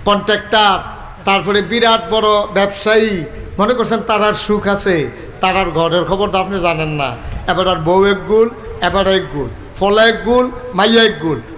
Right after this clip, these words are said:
ক্ষমতার নাম সুখ না, টেহার নাম সুখ না, রিক্সাওয়ালার যেই সুখ আছে, আমার কোটিপতির ঘরে এই সুখ নাই, ঠিক কিনা? সাংঘাতিক অসুখ, সাংঘাতিক ঝামেলা।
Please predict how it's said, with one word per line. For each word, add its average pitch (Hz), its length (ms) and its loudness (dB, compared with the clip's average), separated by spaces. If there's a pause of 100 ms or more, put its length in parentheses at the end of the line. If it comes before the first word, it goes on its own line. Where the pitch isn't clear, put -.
ক্ষমতার 214 480 2
নাম 233 240 2
সুখ 220 340 0
না, 165 260 0 (320)
টেহার 226 300 4
নাম 254 300 4
সুখ 247 320 2
না, 226 360 4 (280)
রিক্সাওয়ালার 247 760 4
যেই 262 200 4
সুখ 254 320 0
আছে, 240 400 4 (240)
আমার 226 300 4
কোটিপতির 269 720 2
ঘরে 226 200 2
এই 214 120 4
সুখ 202 220 -2 (140)
নাই, 156 300 2
ঠিক - 220 0
কিনা? 196 220 6 (1900)
সাংঘাতিক 185 540 0
অসুখ, - 300 -6 (680)
সাংঘাতিক 330 640 6
ঝামেলা। 185 420 6